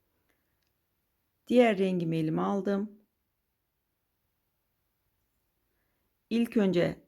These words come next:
üstten atıyorum. Yaktığım zaman öne geçsin diye. Şimdi normal düz bir şekilde düğümlerimi atmaya başlayacağım. İki,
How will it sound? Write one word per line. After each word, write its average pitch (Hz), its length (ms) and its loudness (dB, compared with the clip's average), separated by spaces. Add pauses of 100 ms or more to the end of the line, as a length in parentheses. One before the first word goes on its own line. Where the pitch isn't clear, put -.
(140)
üstten 180 320 -2
atıyorum. 214 680 -2 (220)
Yaktığım 196 600 -2
zaman 180 520 -2 (540)
öne 185 200 0
geçsin 175 560 -2
diye. 170 300 -2 (1000)
Şimdi 220 460 0
normal 196 460 0
düz 190 220 -4
bir 180 80 -2
şekilde 180 720 -6 (140)
düğümlerimi 180 500 0
atmaya 190 380 -4
başlayacağım. 175 800 -6 (100)
İki, - 540 -8